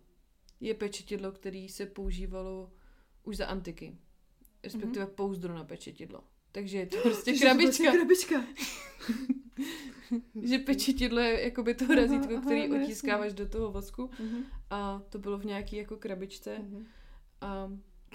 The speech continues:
Speaker 1: potřebovalo to nějaký pouzdro, abys to mohla u sebe nosit. A,
Speaker 2: Mhm, mhm.
Speaker 1: no, a přeneslo se to jakoby z toho pouzdra na tu samotnou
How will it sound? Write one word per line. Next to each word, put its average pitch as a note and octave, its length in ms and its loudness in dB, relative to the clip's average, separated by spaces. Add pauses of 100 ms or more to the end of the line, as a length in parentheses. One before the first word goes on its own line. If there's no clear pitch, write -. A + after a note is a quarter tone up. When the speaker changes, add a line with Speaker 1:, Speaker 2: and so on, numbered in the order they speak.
(420)
Speaker 1:
potřebovalo A3 400 -2
to A3+ 60 2
nějaký G3+ 280 -2
pouzdro, G3+ 300 -6
abys F#3+ 160 -8
to F3+ 100 -10
mohla G3+ 220 -4
u - 60 -8
sebe G3 260 -10
nosit. F#3+ 360 -10 (100)
A, - 240 -10
Speaker 2:
Mhm, D#4+ 340 0 (160)
mhm. C4+ 220 0 (420)
Speaker 1:
no, F#3+ 220 -10
a - 20 -12
přeneslo A3 460 -4
se G#3+ 140 -6
to G3+ 120 -8
jakoby G3+ 320 -6
z G3+ 60 -18
toho G#3 200 -10
pouzdra G3 460 -6
na F#3+ 400 -8 (680)
tu G#3+ 120 -16
samotnou G3 1300 -8